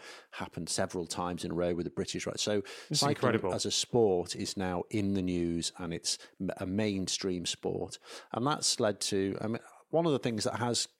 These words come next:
Speaker 1: come off the back of that, which I think is brilliant, um, for the, I'm just trying to think if sport is quite the right word. I think it is. Um, the sportif,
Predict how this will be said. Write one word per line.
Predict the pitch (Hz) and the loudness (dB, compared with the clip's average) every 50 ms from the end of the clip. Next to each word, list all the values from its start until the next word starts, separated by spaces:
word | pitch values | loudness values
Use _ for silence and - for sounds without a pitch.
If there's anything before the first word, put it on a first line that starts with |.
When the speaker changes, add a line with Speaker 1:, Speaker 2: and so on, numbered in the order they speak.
| _ - | _ -4
Speaker 1:
come | - 123 120 | -2 0 0
off | 117 - - | 0 -2 -2
the | - - | -4 0
back | - 120 - - - | 0 0 0 0 -4
of | 110 - | -4 -2
that, | - 98 90 87 - - | -2 -2 -2 -4 -6 -6
which | - 104 - - | -6 -6 -4 -4
I | 104 | -4
think | - 95 90 - | -4 -6 -6 -4
is | 95 85 - | -6 -6 -6
brilliant, | - 98 87 82 98 98 101 95 95 82 82 80 - - - - 101 | -8 -12 -6 -2 0 0 2 2 0 -2 -2 -4 -6 -10 -10 -10 -8
um, | 92 92 95 95 95 95 - - - - - - - | -6 -6 -6 -6 -8 -10 -14 -18 -20 -20 -20 -18 -14
for | - - 104 95 92 90 87 | -6 0 2 2 4 4 4
the, | 92 95 92 92 90 92 - _ _ _ _ - - - - | 2 2 2 2 0 -2 -6 _ _ _ _ -20 -20 -18 -16
I'm | - - - | -14 -12 -10
just | - - - | -8 -8 -8
trying | - - 147 | -6 -6 -8
to | 131 - | -6 -4
think | 127 123 117 | -4 -4 -2
if | 107 - | -2 -2
sport | - - - 113 104 101 - - | -2 0 0 2 2 2 0 -2
is | 92 | -6
quite | - - - 101 95 - | -6 -4 -2 -2 -2 -2
the | 104 | -2
right | 101 92 92 90 - | -2 -2 -2 0 0
word. | 98 98 101 - | 2 0 0 0
I | - | -2
think | 208 196 - - | -4 -4 -2 -2
it | 90 | -2
is. | 87 85 - - - - - - - - - - | -2 -2 -2 -4 -8 -12 -18 -20 -20 -18 -8 -4
Um, | - 98 98 98 95 92 | -2 0 0 0 0 0
the | - 104 | 0 0
sportif, | - - - 120 117 101 - - - - - - - | 0 2 2 2 2 2 2 -2 -2 -4 -4 -6 -10